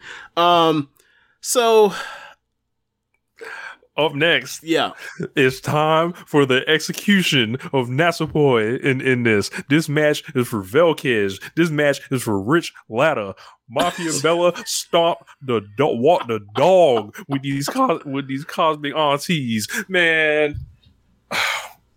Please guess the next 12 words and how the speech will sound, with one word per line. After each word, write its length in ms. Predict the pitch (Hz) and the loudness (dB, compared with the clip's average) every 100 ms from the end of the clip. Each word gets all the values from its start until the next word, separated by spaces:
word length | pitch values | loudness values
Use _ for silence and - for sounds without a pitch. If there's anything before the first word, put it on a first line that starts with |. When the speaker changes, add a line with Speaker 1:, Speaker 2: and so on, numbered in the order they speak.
| - - _ _ _ _ _ _ - - - _ - - - _ _ _ | -20 -20 _ _ _ _ _ _ -12 -12 -14 _ -14 -14 -14 _ _ _
Speaker 2:
the 140 | 156 143 | -2 0
entrances. 720 | 127 - - 104 87 - - _ _ _ - _ _ _ _ _ _ _ _ _ _ - _ _ _ _ _ _ _ _ _ _ _ _ _ _ _ _ _ _ _ _ - | -2 -4 -8 -10 -10 -14 -18 _ _ _ -20 _ _ _ _ _ _ _ _ _ _ -20 _ _ _ _ _ _ _ _ _ _ _ _ _ _ _ _ _ _ _ _ -2
Speaker 1:
Go 100 | 233 | 0
ahead. 220 | 277 - _ _ _ _ 127 | 0 -4 _ _ _ _ -2
Speaker 2:
Oh, 240 | 110 85 - | 0 -2 -6
okay. 360 | 120 113 98 85 - - | -4 -4 -6 -10 -18 -12
The 120 | 156 | -4
entrances. 580 | 156 127 113 - 98 87 - | -2 -2 -4 -4 -6 -8 -6
Uh, 400 | 113 110 107 104 - | 0 2 2 -2 -4
I, 180 | 139 143 - | -6 -6 -10
I, 80 | 127 135 - _ _ _ _ - - - | -8 -8 -10 _ _ _ _ -20 -20 -10
it, 100 | 156 | -4